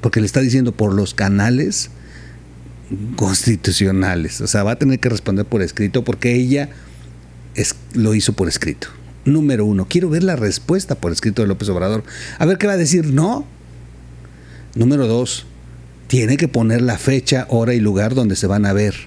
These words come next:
la jeta los dos y en qué términos va a ser.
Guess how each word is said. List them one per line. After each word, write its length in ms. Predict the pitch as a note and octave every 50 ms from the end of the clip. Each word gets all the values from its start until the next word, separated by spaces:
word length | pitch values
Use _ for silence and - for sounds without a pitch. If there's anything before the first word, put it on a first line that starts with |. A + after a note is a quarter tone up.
| - - - - - - - - -
la 200 | - G2 F2+ E2+
jeta 500 | E2 - - - C3+ A#2 - - G#2 G2+
los 220 | G2 F#2 F2+ E2+ F2+
dos 360 | G#2 F#2 E2 - - - - -
y 240 | B2 G#2+ A2 A2+
en 100 | A2 G#2+
qué 140 | F#2 A#2+ A2+
términos 600 | G2+ - A2 A2 A2 A2 A2 G#2+ G2+ F2+ F2 F2+
va 60 | F2
a 40 | D#2+
ser. 280 | - - D2+ - -